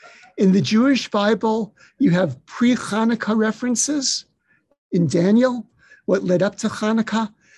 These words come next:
the possible Hanukkah snippet in the superscription of Psalm thirty, and precursors to Hanukkah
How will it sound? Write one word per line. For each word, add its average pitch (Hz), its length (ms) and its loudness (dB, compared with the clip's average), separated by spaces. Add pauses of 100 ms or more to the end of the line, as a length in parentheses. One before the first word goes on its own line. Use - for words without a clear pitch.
(120)
the - 120 -2
possible 214 720 -2
Hanukkah 190 520 -4
snippet 214 720 -2 (420)
in 185 160 2
the 180 80 2
superscription 208 1120 -2 (120)
of 160 120 -6
Psalm 185 540 -2
thirty, 247 760 0 (520)
and 214 380 0
precursors 190 880 0
to 170 80 -6
Hanukkah 185 720 -6